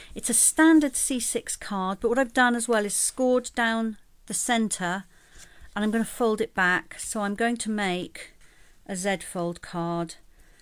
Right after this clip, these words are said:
just as a change from this one, but it's essentially all the same components. The only difference is that I've folded the card front back on itself. So that's an easy variation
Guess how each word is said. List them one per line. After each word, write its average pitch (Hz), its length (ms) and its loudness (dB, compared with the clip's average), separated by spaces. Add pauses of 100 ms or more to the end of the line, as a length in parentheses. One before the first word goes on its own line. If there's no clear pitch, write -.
(460)
just - 400 2
as 208 100 -2
a 214 40 -4
change 170 800 -4 (120)
from 175 500 -4 (180)
this - 240 -4
one, 165 300 -4 (300)
but 185 60 -2
it's - 160 -6
essentially 185 760 -2
all 214 160 2
the 202 80 -8
same 180 280 -4
components. 175 640 -4
The 185 180 -8
only 226 300 2
difference 170 580 -4 (380)
is 214 120 -2
that 185 120 -2
I've 180 80 0
folded 196 400 -2
the - 80 -10
card 180 320 -2
front - 240 -4
back 175 200 -4
on 170 120 -2
itself. 165 360 -4
So - 120 0
that's 240 320 4
an 220 100 -2
easy 247 320 -2
variation 190 840 -2